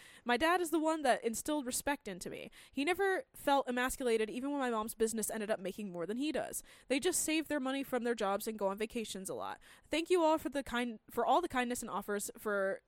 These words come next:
all of the things that you have <laughs> offered. A lot of people wanting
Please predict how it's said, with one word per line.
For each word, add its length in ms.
all 200
of 80
the 80
things 280
that 160
you 80
have 120
<laughs> 0
offered. 460
A 80
lot 160
of 80
people 280
wanting 460